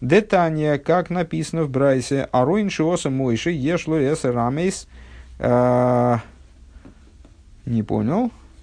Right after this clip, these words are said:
А, «Эс рамейс авир лихол руах». А,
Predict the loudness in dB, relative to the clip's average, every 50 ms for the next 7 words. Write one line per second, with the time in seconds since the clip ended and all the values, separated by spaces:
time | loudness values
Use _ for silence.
0 | -20 -20 -20 -20 -20 -20 -12 -6 -2 2 4 4 6 6 6 4 2 2 2 2
1 | 2 2 2 2 0 2 2 2 2 2 2 2 0 2 0 0 0 0 0 0
2 | 0 0 0 2 2 2 0 -2 0 2 2 2 2 2 2 4 4 4 2 0
3 | -4 0 0 2 2 0